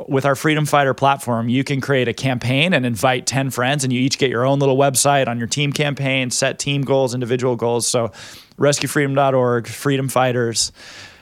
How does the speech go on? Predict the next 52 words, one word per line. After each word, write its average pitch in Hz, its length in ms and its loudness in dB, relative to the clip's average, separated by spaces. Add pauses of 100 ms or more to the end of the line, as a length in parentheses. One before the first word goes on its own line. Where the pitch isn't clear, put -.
(160)
Um, 113 460 -2 (880)
that's 123 220 2
the 127 80 0
best 120 260 0
way 120 160 2
to 113 100 0
kinda 117 280 -2
learn 123 280 0
more, 120 280 0
find 120 300 -2
out, 104 280 2 (260)
um, 98 440 -4
and 107 160 -6
get 101 120 -4
involved, 104 380 -2
and, 92 280 -6
and 117 220 -2
even 135 460 0
to 143 100 -2
create 143 240 2
a 123 60 -2
Climb 135 220 0
for 123 80 -6
Captives 127 360 0
campaign. 101 360 -4
You 135 80 -2
could 123 120 -4
say, 123 160 0
"Hey, 143 120 2
we're 135 160 0
gonna 139 140 0
climb 135 280 0
the 131 80 -4
mountain 127 300 0
in 120 80 0
our 147 120 4
state. 101 280 0
We 117 100 -2
wanna 123 180 -2
do 120 140 -2
a 117 60 -2
Climb 117 240 -2
for 110 100 -6
Captives." 120 540 0 (440)
And 127 240 -2
so 120 420 2
we're 120 120 0
gonna, 117 340 -2 (120)
I'm 107 80 -6
gonna 117 160 0
recruit 110 340 -2
teams. 147 560 -2